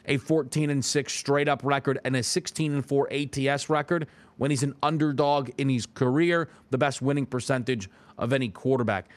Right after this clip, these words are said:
Now, this is a really interesting spot where historically these two teams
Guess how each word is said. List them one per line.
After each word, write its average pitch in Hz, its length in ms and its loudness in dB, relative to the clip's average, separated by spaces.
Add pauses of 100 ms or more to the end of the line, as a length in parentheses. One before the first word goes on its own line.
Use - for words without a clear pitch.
(220)
Now, 151 160 2
this 170 200 0
is 214 80 2
a 156 80 4
really 139 420 0
interesting 131 480 -2
spot 131 460 -2
where 113 100 0
historically 170 920 2 (440)
these 202 340 2
two 214 240 2
teams 208 560 0